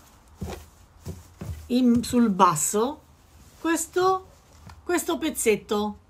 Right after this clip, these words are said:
di stoffa per non farlo muovere poi quando andiamo a stirarlo, eccetera.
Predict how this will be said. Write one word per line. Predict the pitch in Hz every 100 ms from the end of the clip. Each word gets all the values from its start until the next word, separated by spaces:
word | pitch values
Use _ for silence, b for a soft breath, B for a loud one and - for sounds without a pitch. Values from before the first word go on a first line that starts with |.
| -
di | 233
stoffa | 220 - 160 151 - 180 180 180 _ _
per | 294
non | 294 294
farlo | 254 254 233
muovere | 190 160 160 175 170
poi | 170 170
quando | 165 160 165 165 170 170
andiamo | 165 170 160 156
a |
stirarlo, | 147 202 208 254 247
eccetera. | 185 - 156 156 -